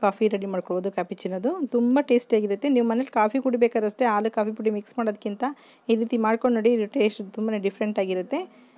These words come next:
ನಾನಿಲ್ಲೊಂದು ಮೂರು ನಿಮಿಷ ಆಗಿದೆ ನೋಡಿ, ಎಷ್ಟು ಬೇಗ ಕಲರ್ ಕೂಡ ಚೇಂಜ್ ಆಗಿದೆ. ಒಂದು ನಾಲ್ಕು ನಿಮಿಷ ಅಷ್ಟೇ ಇದ್ರ ಟೈಮ್ ತೊಗೊಂಡಿರೋಂಥದ್ದು. ನಾಲ್ಕು ನಿಮಿಷಕ್ಕೆಲ್ಲ ಒಳ್ಳೆ ಕ್ರೀಮ್ ರೀತಿಯಲ್ಲಿ ತುಂಬ ಒಳ್ಳೆ ಹದವಾಗಿ ಬಂದಿದೆ.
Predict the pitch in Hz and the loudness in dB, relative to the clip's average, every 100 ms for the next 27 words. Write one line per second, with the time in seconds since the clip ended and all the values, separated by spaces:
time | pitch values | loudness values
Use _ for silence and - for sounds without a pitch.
0 | - _ _ _ _ - - - _ _ | -20 _ _ _ _ -20 -20 -20 _ _
1 | _ _ - - 233 233 233 233 269 254 | _ _ -12 -2 2 4 4 4 4 4
2 | 240 269 240 220 220 262 233 - 220 202 | 4 2 2 0 0 2 2 0 -8 2
3 | 214 226 202 208 226 233 226 - 208 196 | 2 4 2 2 2 2 0 0 0 0
4 | 185 208 330 330 226 226 226 262 247 240 | 2 0 0 -4 -2 2 4 2 2 2
5 | 269 233 247 226 214 214 202 214 202 202 | 0 0 2 2 2 0 0 -2 -4 -2
6 | 185 185 190 208 359 - - - _ 226 | -2 -2 -2 -2 -4 -8 -20 -20 _ 2
7 | 233 233 220 233 220 226 311 - - _ | 2 2 -2 0 2 2 0 -6 -20 _
8 | _ 226 226 214 - 247 269 240 233 226 | _ 2 4 2 2 4 4 4 2 2
9 | 226 226 214 240 233 208 208 196 196 214 | 2 0 0 0 2 2 4 2 2 2
10 | 196 196 180 247 403 | 2 0 0 0 -2